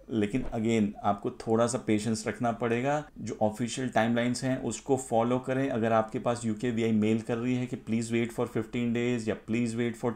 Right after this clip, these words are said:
ten days, so guys, अ, प्लीज उन टाइमलाइंस को फॉलो करें। अगर आप किसी दूसरे को अप्रोच कर रहे हैं, so आप बार-बार पेड इंक्वायरी कर रहे हैं या अपने एजेंट से भी बार-बार सवाल कर रहे हैं, अ, इससे आपका वीज़ा जल्दी नहीं आ पाएगा।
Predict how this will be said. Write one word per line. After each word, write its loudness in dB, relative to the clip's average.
ten 2
days, 0
so 0
guys, 2
अ, 2
प्लीज 0
उन 2
टाइमलाइंस 4
को 0
फॉलो 2
करें। -2
अगर -2
आप 2
किसी -4
दूसरे -2
को 0
अप्रोच -2
कर -2
रहे -2
हैं, -2
so -6
आप 0
बार-बार 4
पेड 2
इंक्वायरी 0
कर -4
रहे -4
हैं -2
या 0
अपने -4
एजेंट 2
से -2
भी 2
बार-बार 4
सवाल 2
कर -2
रहे -2
हैं, -2
अ, -2
इससे -2
आपका 0
वीज़ा 0
जल्दी 2
नहीं 0
आ 0
पाएगा। 0